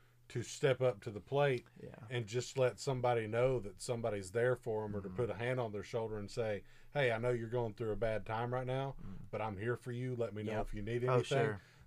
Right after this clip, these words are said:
Speaker 1: That makes the world of difference to somebody.
Speaker 3: And
Speaker 2: Sure.
Speaker 1: So
Speaker 3: again,
Speaker 2: Sure.
Speaker 3: too, not trying to make this, you know, like,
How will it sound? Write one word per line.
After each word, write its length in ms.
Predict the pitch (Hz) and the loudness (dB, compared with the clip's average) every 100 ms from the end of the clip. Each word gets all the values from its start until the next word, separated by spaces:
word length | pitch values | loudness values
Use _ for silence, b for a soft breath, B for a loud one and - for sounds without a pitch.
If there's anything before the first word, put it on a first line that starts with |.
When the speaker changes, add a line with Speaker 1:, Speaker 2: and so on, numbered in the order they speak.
| - | 0
Speaker 1:
That 160 | 139 | 2
makes 220 | 139 117 - | 2 -4 -4
the 60 | |
world 260 | 104 113 110 | -2 0 0
of 60 | |
difference 340 | 95 110 - - | -2 -4 -6 -18
to 80 | - | -14
somebody. 340 | 95 87 - - - | -12 -12 -12 -12 -2
Speaker 3:
And 80 | 143 | 2
Speaker 2:
Sure. 200 | 120 95 | 2 -2
Speaker 1:
So 320 | - 101 87 - - - | -8 -10 -10 -14 -14 -6
Speaker 3:
again, 340 | 139 135 190 143 | -2 2 2 2
Speaker 2:
Sure. 80 | |
Speaker 3:
too, 200 | 214 190 | 2 2
not 240 | 143 151 - | 4 2 2
trying 280 | 180 170 143 | 2 2 2
to 40 | |
make 300 | 139 143 139 | 4 2 4
this, 260 | 143 127 - | 0 0 0
you 80 | |
know, 60 | 143 | 2
like, 260 | 127 107 | 2 0